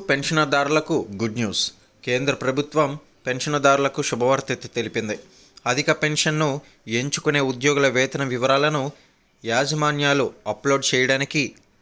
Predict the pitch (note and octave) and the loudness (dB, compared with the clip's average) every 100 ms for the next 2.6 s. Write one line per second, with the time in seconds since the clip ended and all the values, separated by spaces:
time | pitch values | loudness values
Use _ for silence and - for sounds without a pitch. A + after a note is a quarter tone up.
0 | A#2 C#3 D3+ C#3+ - C3 - - _ _ | -6 -4 0 0 2 0 -2 -12 _ _
1 | _ _ - A2+ B2+ C3+ C3+ C3+ C#3+ C#3+ | _ _ -8 -4 0 2 4 2 2 2
2 | D3 D#3 F3 - G#2+ A2+ | 0 -2 -8 -10 -6 -2